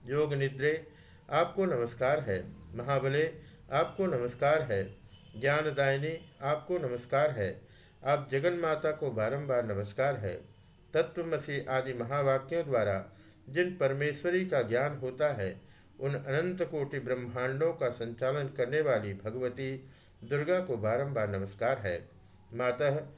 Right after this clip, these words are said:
आप तक मन, वाणी और शरीर की पहुँच होनी कठिन है। सूर्य, चंद्रमा और अग्नि, ये तीनों आपके नेत्र हैं।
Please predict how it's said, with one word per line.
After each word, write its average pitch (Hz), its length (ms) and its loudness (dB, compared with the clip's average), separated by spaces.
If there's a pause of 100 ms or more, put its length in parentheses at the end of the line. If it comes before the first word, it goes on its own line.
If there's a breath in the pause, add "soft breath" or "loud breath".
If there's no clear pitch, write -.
(340 loud breath)
आप 151 320 4
तक 175 220 6
मन, 143 300 0 (180)
वाणी 135 400 2
और 123 220 0
शरीर 170 400 0
की 165 160 -8 (100)
पहुँच 139 380 -6
होनी 127 220 -4
कठिन 139 320 -6
है। 98 200 -4 (680 soft breath)
सूर्य, 151 320 4
चंद्रमा 135 520 0
और 123 360 0
अग्नि, 131 360 -2 (460 loud breath)
ये 165 180 2
तीनों 175 440 0
आपके 135 340 0
नेत्र 123 380 -2
हैं। 95 260 -8